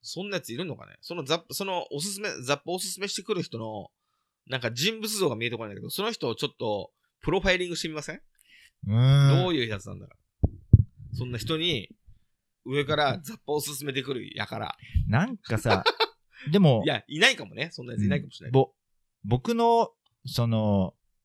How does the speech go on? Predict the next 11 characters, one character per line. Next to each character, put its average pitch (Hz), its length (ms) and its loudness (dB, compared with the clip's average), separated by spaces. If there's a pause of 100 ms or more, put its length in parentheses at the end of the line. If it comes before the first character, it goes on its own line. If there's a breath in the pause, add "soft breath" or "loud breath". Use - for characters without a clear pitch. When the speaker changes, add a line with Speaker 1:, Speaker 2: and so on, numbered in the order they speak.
(920)
Speaker 2:
八 123 340 -2
十 165 140 4
年 170 180 4
代？ 95 300 -2 (180)
Speaker 1:
う 208 40 -16
ん。 - 220 -14 (840)
Speaker 2:
に 151 320 0
音 117 100 0
楽 110 220 -2
聴 - 60 -12
き 101 40 -12